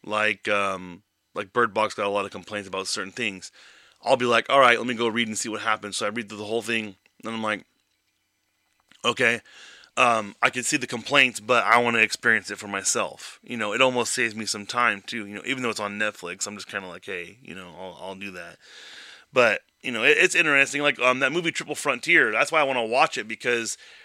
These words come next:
they basically spoil the whole premise of the, of the movie you think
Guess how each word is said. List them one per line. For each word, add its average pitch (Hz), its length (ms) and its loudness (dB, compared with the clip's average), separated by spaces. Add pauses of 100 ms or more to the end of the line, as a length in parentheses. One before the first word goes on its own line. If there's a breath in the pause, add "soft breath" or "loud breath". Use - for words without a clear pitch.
(120 loud breath)
they 143 100 6
basically 147 340 4
spoil 131 440 2
the 113 80 -2
whole 131 220 0
premise 127 440 -2
of 110 60 -12
the, 110 80 -2
of 110 220 -2
the 110 80 -6
movie 131 280 -4
you 110 160 -6
think 160 420 0